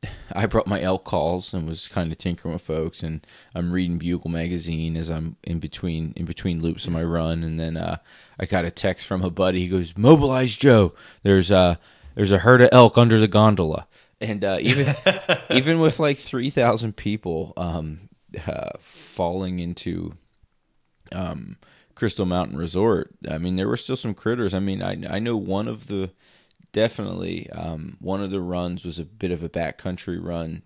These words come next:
Speaker 1: coming down the gondola at Crystal Mountain. And, uh, I know I ran through a nice wallow and stopped for a moment and saw,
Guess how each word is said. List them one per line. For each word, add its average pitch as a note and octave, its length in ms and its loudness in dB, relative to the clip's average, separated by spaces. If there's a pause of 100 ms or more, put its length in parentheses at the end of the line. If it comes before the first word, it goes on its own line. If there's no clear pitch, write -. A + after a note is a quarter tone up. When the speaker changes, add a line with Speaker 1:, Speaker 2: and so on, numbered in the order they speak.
Speaker 1:
coming E2 400 -8
down F2 520 -4
the E2 100 -10
gondola D#2+ 480 -10
at - 80 -18
Crystal D#2+ 340 -10
Mountain. D2+ 400 -10
And, D2+ 180 -10
uh, D2+ 160 -10 (420)
I F2+ 140 -4
know A#2+ 160 0
I G2 80 2
ran F#2 280 0
through F#2+ 180 -4
a E2+ 60 -4
nice F2+ 280 -4
wallow F2 400 0
and D#2+ 100 -8
stopped F#2+ 340 -4
for F2+ 140 -8
a D#2+ 60 -10
moment D#2 360 -10
and E2 120 -10
saw, D#2+ 360 -6